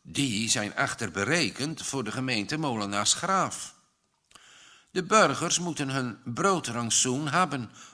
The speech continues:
op de bonnen die pas zijn uitgekomen. De gezinnen hebben daar recht op. Daar kan geen kilo meel van afgenomen worden. Maartens gedachten werken snel.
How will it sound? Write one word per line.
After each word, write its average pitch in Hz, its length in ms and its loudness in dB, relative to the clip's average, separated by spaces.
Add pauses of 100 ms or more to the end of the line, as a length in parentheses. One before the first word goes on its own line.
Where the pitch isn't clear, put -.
op 139 160 -2
de 123 100 0
bonnen 156 480 2
die 131 120 -2
pas 170 340 2
zijn 123 200 0
uitgekomen. 160 840 -2 (1160)
De 165 140 2
gezinnen 151 420 6
hebben 185 260 2
daar 170 200 6
recht 170 300 2
op. 151 300 -2 (1000)
Daar 151 160 2
kan 175 240 4
geen 147 340 0
kilo 190 440 4
meel 170 340 2
van 139 180 -2
afgenomen 127 760 -2
worden. 82 440 -6 (1800)
Maartens 123 680 8
gedachten 117 680 0
werken 113 400 0
snel. 113 540 0